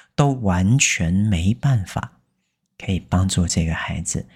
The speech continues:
去觉察自己的情绪，调试这个情绪。那当然，在他气扑扑，一堆情绪在内心里面的时候，他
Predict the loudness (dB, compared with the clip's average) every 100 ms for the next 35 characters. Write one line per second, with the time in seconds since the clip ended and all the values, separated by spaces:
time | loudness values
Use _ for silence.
0 | _ _ -10 -8 -4 -2 0 0 -2 2
1 | 2 2 -2 -2 -2 -2 -2 -2 -6 _
2 | _ _ _ _ _ _ -6 0 4 4
3 | 4 2 0 -4 _ -8 -6 -4 -4 -4
4 | -2 -2 -4 -10 _ _ _ _ _ _
5 | 2 2 4 4 4 4 2 2 2 0
6 | 2 0 0 -4 0 0 0 -6 -20 _
7 | -2 2 2 2 0 2 2 2 4 4
8 | 4 4 2 2 4 4 2 0 0 0
9 | 0 0 -2 -2